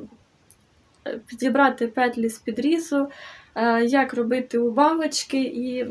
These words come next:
ну, вся загвоздка у відео. Треба сісти і відзняти. Також тут будуть ще довжелезні вуха, також мені їх, заячі вуха, це рік зайця в нас буде, кролика чи киці. І в мене це буде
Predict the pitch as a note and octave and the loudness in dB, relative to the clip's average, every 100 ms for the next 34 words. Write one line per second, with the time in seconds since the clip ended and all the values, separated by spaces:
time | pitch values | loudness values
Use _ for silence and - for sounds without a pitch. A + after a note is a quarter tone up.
0 | - A#3 D4 C#4+ - _ _ - - F4 | -8 -2 0 -2 -6 _ _ -16 -2 4
1 | F#4+ D4 B3+ B3+ D4+ - C#4 C#4 A#3 A3+ | 4 4 2 0 0 -4 -4 -4 0 0
2 | F3 A#3+ - D4+ - - - - E4+ - | 2 0 0 -4 -6 -10 -10 -10 -12 -4
3 | E4 E4 C4+ C#4 - F4+ F4 D4 C4+ C4 | 2 4 4 4 6 4 4 -2 0 0
4 | A#3+ A3+ A3+ G3+ G3+ G#3+ C4+ D4 D4 - | 0 2 2 0 -4 -2 0 2 0 0
5 | B3 A#3 A#3 A3+ - - A3+ G#3 A#3 A#3+ | -2 2 2 2 -2 0 0 2 0 2
6 | A#3+ A#3+ A3 A3 - G#3 A3+ C#4+ F4 B3 | 2 2 0 -2 -6 -6 -4 -2 -2 -4
7 | A#3+ A#3+ B3 B3 - A3+ A3 A3 G#3+ G#3 | -4 -2 2 2 2 0 2 2 0 -6
8 | - F#3+ G#3+ G#3 F#3+ F3+ - G#3 A3+ F#4 | -10 -4 0 2 0 -4 -6 -6 0 -2
9 | F#4+ A3+ G#3+ G#3 G#3 - - - - - | 0 -6 -6 -10 -12 -16 -20 -18 -18 -10
10 | A3+ A3+ F#3+ A3 E4 F4 E4 D4+ C#4+ C#4+ | 0 0 2 4 6 6 4 2 4 2
11 | B3+ C4 B3+ A#3+ A#3+ B3 B3 A#3+ A3+ A#3 | 0 0 2 2 2 2 4 4 2 0
12 | A#3 - - - A3+ C4 B3+ B3 - B3 | -2 -2 -12 -8 -6 -2 -4 -4 2 2
13 | A#3+ - - - - - - - - - | 0 -10 -14 -14 -16 -16 -18 -20 -14 0
14 | A3+ A#3+ B3+ A#3 B3+ B3 A#3 - A#3 A#3+ | 6 8 6 6 6 6 6 4 4 4
15 | A3+ A#3 | 4 4